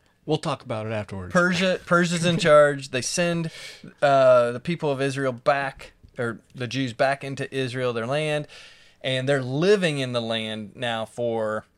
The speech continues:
Speaker 2: uh, about fifteen years. So five thirty-five, they're back in the land, and here we come to five twenty, and they laid the foundations, but, like, they really didn't do much to it. It's like they brushed off some rocks here and there,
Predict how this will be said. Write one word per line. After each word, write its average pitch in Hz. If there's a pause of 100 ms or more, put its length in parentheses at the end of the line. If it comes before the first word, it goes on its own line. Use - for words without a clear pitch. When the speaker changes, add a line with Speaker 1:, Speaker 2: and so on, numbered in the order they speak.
(240)
Speaker 2:
uh, 107
about 139
fifteen 143
years. 113
So -
five 135
thirty-five, 113 (100)
they're 117 (100)
back 143
in 143
the 135
land, 110 (320)
and 110
here 156
we 160
come 127
to 107
five 101
twenty, 208 (640)
and 117
they 117
laid 175
the 190
foundations, 185
but, 151
like, 120 (580)
they 156
really 156
didn't 123
do 117
much 104
to 107
it. 110
It's 143
like 120
they 120
brushed 127
off 120
some 110
rocks 113
here 120
and 117
there, 110